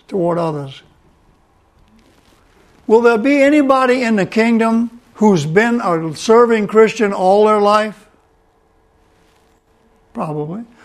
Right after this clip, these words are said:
Will there be anybody in the kingdom who served, who came to know the Lord and came maybe in the last couple of years of their life? How much eternity do they get?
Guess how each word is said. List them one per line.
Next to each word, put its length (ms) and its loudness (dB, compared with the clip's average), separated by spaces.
Will 120 4
there 80 4
be 200 0
anybody 600 2
in 120 2
the 80 0
kingdom 480 0
who 160 0
served, 600 2
who 160 -4
came 300 0
to 80 -4
know 180 0
the 80 0
Lord 340 2
and 100 -2
came 440 -2
maybe 300 2
in 60 0
the 80 0
last 280 2
couple 220 -2
of 60 0
years 300 -2
of 100 -6
their 120 -4
life? 340 -12
How 180 -2
much 260 2
eternity 520 -2
do 120 -2
they 200 -2
get? 260 -8